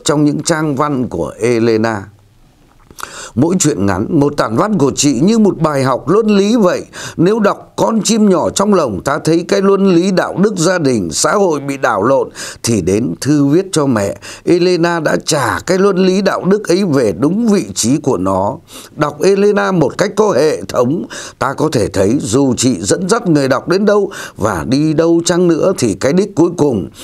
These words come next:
vẫn quay về với chân thiện mỹ. Cũng như tác phẩm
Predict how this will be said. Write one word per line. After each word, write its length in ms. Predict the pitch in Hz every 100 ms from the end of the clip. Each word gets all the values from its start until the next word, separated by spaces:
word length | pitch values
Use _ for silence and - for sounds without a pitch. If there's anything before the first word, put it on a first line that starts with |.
| - -
vẫn 280 | 101 127 185
quay 300 | - 135 139
về 340 | 92 104 82
với 280 | 69 87 127 123
chân 280 | 143 131 -
thiện 200 | 113 95
mỹ. 340 | 92 104 107 135 - _ _ _ - -
Cũng 200 | 131 156
như 140 | 170 143
tác 180 | 190 185
phẩm 260 | 143 92